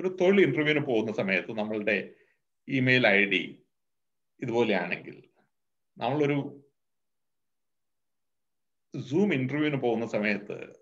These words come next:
നമ്മളുടെ profile picture ഇങ്ങനെയാണെങ്കിൽ അത് already നമ്മളെ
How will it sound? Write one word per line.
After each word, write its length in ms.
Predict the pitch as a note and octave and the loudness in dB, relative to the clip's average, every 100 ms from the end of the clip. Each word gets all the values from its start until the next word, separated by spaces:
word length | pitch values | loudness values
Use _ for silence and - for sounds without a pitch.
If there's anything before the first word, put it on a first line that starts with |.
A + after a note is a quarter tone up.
| - | -14
നമ്മളുടെ 220 | A2+ A2+ | -6 -6
profile 440 | A2+ A#2+ D#3 D3 | -2 -2 2 0
picture 280 | C#3 A2 A#2 | 0 -2 -2
ഇങ്ങനെയാണെങ്കിൽ 720 | G2 G2 F2+ D#2+ E2 - - _ B2 | -2 -2 -2 -6 -10 -12 -18 _ -6
അത് 440 | G#2 A2+ C#3+ - | 0 0 -2 -6
already 720 | - C3+ F3 E3+ C#3+ G#2 F2+ - _ _ | -2 4 6 6 4 2 -2 -10 _ _
നമ്മളെ 500 | G#2+ F#2+ F#2 F#2 F#2 | -12 -6 -4 -4 -6